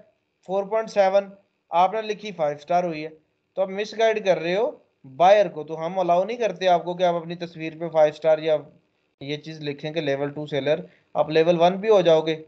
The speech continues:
कभी अगर mistake करोगे तो, और पाँच star की बजाय चार star भी आ सकते हैं। तो ये चीज़ें आपकी same नहीं रहती, ये चीज़ें change होती रहती हैं, Permanent नहीं है ये चीज़ें।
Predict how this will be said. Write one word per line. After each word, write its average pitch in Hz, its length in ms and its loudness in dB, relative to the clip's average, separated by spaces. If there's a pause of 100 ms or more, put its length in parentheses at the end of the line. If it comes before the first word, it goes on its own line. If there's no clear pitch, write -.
(260)
कभी 156 200 -2
अगर 160 180 2
mistake 156 420 -6
करोगे 143 320 -2
तो, 143 180 -14 (460)
और 151 120 -4 (120)
पाँच 165 220 4
star 185 260 4
की 185 120 -8
बजाय 185 360 4 (460)
चार 143 280 -4
star 151 260 2
भी 170 120 -4
आ 165 100 4
सकते 151 300 -10
हैं। 143 120 -10
तो - 500 -20
ये 226 60 -8
चीज़ें 202 600 -4
आपकी 220 380 2
same 185 300 -2
नहीं 226 180 0
रहती, 165 300 2
ये - 760 -18
चीज़ें 190 240 -8
change 262 320 0
होती 214 200 4
रहती 180 320 2
हैं, 165 80 -8 (720)
Permanent 226 380 4
नहीं 240 160 2
है 220 100 2
ये 190 80 0
चीज़ें। 151 340 -6